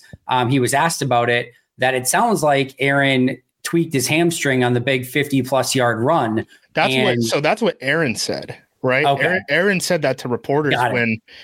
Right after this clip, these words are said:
Speaker 2: he said he basically pulled up 'cause he started feeling it stretch out, which, Andy, w-, when's the last time you've gone on a run? You look like you've gone on a run more recently than I
Speaker 1: No,
Speaker 2: have.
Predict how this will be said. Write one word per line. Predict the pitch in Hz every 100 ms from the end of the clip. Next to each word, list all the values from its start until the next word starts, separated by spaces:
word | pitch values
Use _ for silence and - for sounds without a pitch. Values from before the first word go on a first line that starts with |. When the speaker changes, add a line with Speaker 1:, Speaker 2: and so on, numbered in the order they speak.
| - _
Speaker 2:
he | 165
said | 165 185 170
he |
basically | 143 143 147 143
pulled | 127 - 143 127
up | 135 127
'cause | -
he | 123
started | - 135 120 117
feeling | - 127 120 113
it | -
stretch | - 127 120 131
out, | 120 113
which, | 120 110 - - _ _ _ _ _ _ _ _ _ _ _ -
Andy, | 208 196 110 _ _ _ -
w-, | 175 156
when's | 147 196 349
the | 302
last | 214 180
time | 208 180
you've | 170 160
gone | 160 135
on | 127
a |
run? | 127 143
You | 233
look | 294 233
like | 202 180 139
you've | 151 165 190
gone | 156 160 160
on | 147
a | 131
run | 139 131 123
more | 127 135
recently | 123 131 151 120 131 127
than | 135 120
I | 110 135
Speaker 1:
No, | 160
Speaker 2:
have. | - -